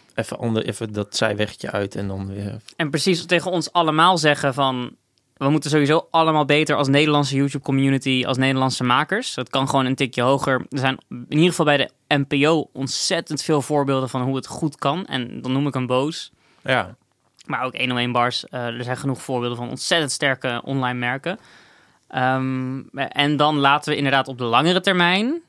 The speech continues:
Speaker 2: en, en dat is, dat is de, de grote route die we nog met elkaar af te leggen hebben, kijken naar hoe we op het internet nieuwe vormen van financiering gaan vinden. Maar
Speaker 1: Ja.
Speaker 2: dat is ook een probleem van Videoland. Dat is ook een probleem van, dat is een probleem waar gewoon heel veel digitale entiteiten momenteel mee worstelen.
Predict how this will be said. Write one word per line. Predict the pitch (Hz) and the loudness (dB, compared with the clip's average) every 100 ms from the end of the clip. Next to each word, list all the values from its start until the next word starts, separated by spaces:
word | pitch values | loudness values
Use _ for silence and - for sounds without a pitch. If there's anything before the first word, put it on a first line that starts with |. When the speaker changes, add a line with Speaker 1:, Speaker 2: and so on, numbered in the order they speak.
| _ | _
Speaker 2:
en, | - 127 | -8 -6
en | - | -4
dat | 123 127 | -2 -2
is, | 131 120 | -2 -8
dat | - 123 | -8 -8
is | 127 123 | -6 -8
de, | 123 - - - 117 | -8 -8 -14 -14 -14
de | - 143 | -8 -6
grote | - 135 165 165 | -2 2 2 2
route | 160 180 180 | 0 0 2
die | 170 | 2
we | |
nog | 165 151 | 2 2
met | 156 | -2
elkaar | 156 151 | 0 0
af | 156 | 0
te | - 156 | -2 0
leggen | 143 139 139 | 0 0 0
hebben, | 139 160 226 - - - _ | 2 2 0 -2 -16 -20 _
kijken | 139 151 175 | 0 0 0
naar | 156 | 0
hoe | 131 143 | 2 2
we | 139 | 2
op | 127 | 0
het | 131 | -6
internet | - 143 156 151 | -2 -2 0 0
nieuwe | 131 139 147 | 2 2 2
vormen | 135 139 | 2 0
van | 127 | -2
financiering | 120 131 120 135 127 | -4 -6 -4 -6 -6
gaan | - 113 | -8 -10
vinden. | 120 113 139 - | -10 -12 -14 -8
Maar | 127 123 135 | 2 4 4
Speaker 1:
Ja. | 139 - 65 | 0 -6 -18
Speaker 2:
dat | 65 - 139 | -6 0 0
is | 151 | 0
ook | - 165 | 0 2
een | 185 | 2
probleem | 165 151 143 143 143 143 | 2 0 2 2 2 0
van | 139 | -2
Videoland. | 123 139 135 123 120 123 120 - | -2 -2 0 -2 -2 -4 -8 -16
Dat | 117 | -18
is | - - | -16 -6
ook | 143 143 | -6 -4
een | 139 | -4
probleem | 131 135 131 131 131 | -2 -2 0 0 0
van, | 127 123 - - | -4 -8 -8 -12
dat | - | -2
is | 135 | 0
een | |
probleem | 147 151 139 147 | 0 2 4 4
waar | 147 | 4
gewoon | 143 143 139 135 139 _ _ _ | 2 2 2 0 -4 _ _ _
heel | - 127 139 151 | -2 4 6 6
veel | 135 135 | 4 0
digitale | 135 139 - 131 123 | -2 -2 0 2 2
entiteiten | 127 131 123 123 123 | -2 -4 0 0 0
momenteel | 123 120 117 120 | -4 -6 -6 -6
mee | 120 | -4
worstelen. | 120 120 - - | -6 -6 -12 -16